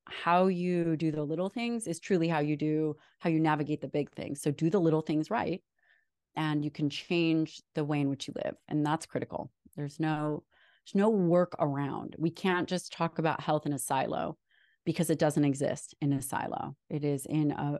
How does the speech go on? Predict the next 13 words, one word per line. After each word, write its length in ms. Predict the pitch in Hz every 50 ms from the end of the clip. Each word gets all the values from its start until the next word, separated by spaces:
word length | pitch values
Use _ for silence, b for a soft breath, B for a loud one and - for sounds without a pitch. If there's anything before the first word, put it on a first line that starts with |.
| -
a 120 | - 151 147
multi-dimensional 1600 | 147 147 156 156 160 165 165 - 175 165 160 156 147 147 151 143 147 147 147 160 175 160 - - - 170 165 160 160 160 160 156 _ _ _ _ _ _ _ _ _ _ _ _ _ _ _ _ _ -
domain 720 | 170 151 147 147 156 156 156 139 135 127 131 147 160 - _ _ _ _ _ _ _ _ _ -
that 380 | 214 139 143 143 139 139 139 - _
we 240 | - 135 143 143 143
exist 400 | 139 135 143 143 135 135 - -
in 240 | 139 135 135 143 143
and 320 | - 139 139 139 139 - - _ _ -
that 180 | - - 139 143
our 80 | 143 139
health 220 | - 165 190 -
exists 340 | 139 - - 123 123 - -
in. 220 | - - - -